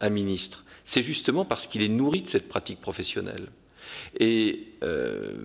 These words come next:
vous savez que ce projet de loi, euh, avait une, euh, et a, avait porté une forte ambition, et porte, euh, en lui-même, puisque maintenant c'est la loi de la République.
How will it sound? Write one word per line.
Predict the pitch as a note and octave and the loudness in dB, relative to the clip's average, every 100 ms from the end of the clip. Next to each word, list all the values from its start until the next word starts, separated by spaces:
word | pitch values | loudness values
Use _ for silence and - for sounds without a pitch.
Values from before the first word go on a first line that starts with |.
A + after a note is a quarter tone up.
| A#1 | -12
vous | - | -4
savez | - G2+ A2 | 2 2 2
que | - | 0
ce | F2 F2+ | -2 -2
projet | - F#2+ | 0 2
de | F#2 | 4
loi, | F#2+ G2+ G2+ F2+ E2+ | 4 4 2 -2 -4
euh, | F2 E2+ - - | -2 -2 -2 -2
avait | F#2+ | -4
une, | - - F#2+ - F2+ | -6 -6 -8 -8 -8
euh, | F2 - - | -6 -6 -6
et | - F2 | -6 -4
a, | F2 - - - | -4 -6 -12 -8
avait | F#2+ | -6
porté | F#2 - - - - G#2 | -6 -4 -2 0 2 0
une | F#2+ | 0
forte | - - - | 0 0 0
ambition, | G2 G#2+ - G#3+ G#3 - - | -2 4 4 4 2 -4 -10
et | - - - - | -10 -12 -4 -2
porte, | - - - | -2 -4 -10
euh, | F#2 F2 - | -8 -10 -10
en | - | -6
lui-même, | F#2 A#2+ D#3+ | 0 2 2
puisque | G#2 F#2 - | 0 -4 -4
maintenant | F#2 - G#2 | -4 -2 0
c'est | - | 0
la | - | 0
loi | F2+ G2+ | 2 2
de | |
la | F2+ | 0
République. | F#2+ C3 E3+ - | -4 -6 -6 -6